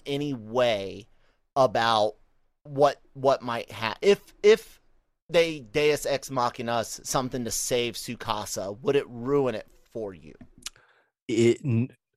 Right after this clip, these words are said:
Speaker 2: no. If
Speaker 1: Okay.
Speaker 2: they save Hyoga and Tsukasa, yes. <laughs>
Speaker 1: Yeah,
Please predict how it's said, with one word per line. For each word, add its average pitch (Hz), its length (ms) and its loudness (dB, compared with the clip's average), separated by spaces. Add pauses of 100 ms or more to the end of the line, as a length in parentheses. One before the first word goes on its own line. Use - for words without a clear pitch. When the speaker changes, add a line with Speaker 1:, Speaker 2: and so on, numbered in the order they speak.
(380)
Speaker 2:
no. 95 420 -2 (420)
If 110 280 2
Speaker 1:
Okay. - 80 -18 (100)
Speaker 2:
they 101 180 0
save 92 720 -4 (100)
Hyoga 85 540 0 (160)
and 120 280 4
Tsukasa, - 800 -10 (560)
yes. - 460 -12 (280)
<laughs> 139 100 0 (260)
Speaker 1:
Yeah, 113 240 -2